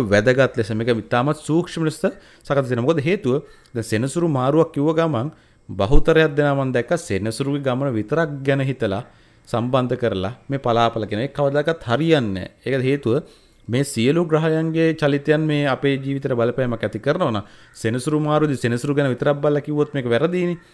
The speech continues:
ඒක නිසා වෙම පොඩ්ඩක් කාලය අරගෙන සූක්ෂමව සකසලා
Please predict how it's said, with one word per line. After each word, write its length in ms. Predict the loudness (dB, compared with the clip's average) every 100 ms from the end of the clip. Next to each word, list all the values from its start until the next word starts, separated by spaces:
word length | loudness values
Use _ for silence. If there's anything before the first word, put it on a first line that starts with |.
| _ -12
ඒක 160 | -6 -2
නිසා 340 | -2 0 0
වෙම 180 | 2 0
පොඩ්ඩක් 340 | -2 -2 -2
කාලය 360 | 0 0 2 2
අරගෙන 360 | 4 2 0 -2 -4 -10 -20
සූක්ෂමව 680 | -14 -2 0 0 0 0 0 0
සකසලා 540 | -2 -2 -2 -2